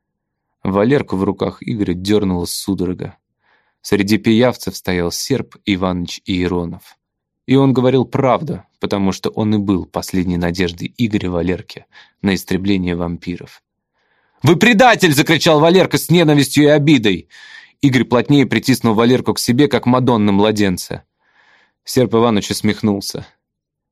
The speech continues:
"Эй, студент!" окликнул он Игоря. "А ты умеешь отбиваться!" "Хвалю!" Игорь ощутил, как крупно дрожит, и по воде вокруг него побежала рябь.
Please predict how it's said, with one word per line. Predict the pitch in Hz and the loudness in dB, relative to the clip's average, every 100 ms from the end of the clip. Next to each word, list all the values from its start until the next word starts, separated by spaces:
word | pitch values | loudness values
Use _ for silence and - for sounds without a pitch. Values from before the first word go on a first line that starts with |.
| _ - | _ 0
"Эй, | 185 208 110 92 _ _ _ _ _ _ - | 4 4 2 -6 _ _ _ _ _ _ -16
студент!" | - 170 185 208 110 92 - _ | -2 0 4 4 4 -2 -10 _
окликнул | 107 120 117 104 110 107 | -6 0 -2 2 2 4
он | 110 | 2
Игоря. | 104 95 95 90 _ _ _ _ _ _ | 2 0 -4 -20 _ _ _ _ _ _
"А | - 104 | -4 0
ты | 135 | 4
умеешь | 156 180 175 180 | 4 4 4 2
отбиваться!" | 165 190 180 160 - 117 - _ _ _ _ _ - | 2 2 4 2 0 -4 -4 _ _ _ _ _ -14
"Хвалю!" | - 107 117 110 127 143 _ _ _ _ _ _ - | -2 2 4 4 4 0 _ _ _ _ _ _ -2
Игорь | 160 156 135 | 0 2 2
ощутил, | 107 110 - 143 | 2 -2 0 0
как | - - - | 0 -4 -6
крупно | - 117 135 117 107 101 | -6 -2 0 0 0 2
дрожит, | 104 98 117 123 | 0 0 -2 -2
и | |
по | 95 98 | -2 0
воде | 98 107 | 0 2
вокруг | 101 92 101 - | 0 0 -4 -4
него | 98 110 | -2 -2
побежала | 104 95 95 98 95 | -2 -2 0 0 0
рябь. | 90 92 82 - | -2 -6 -8 -16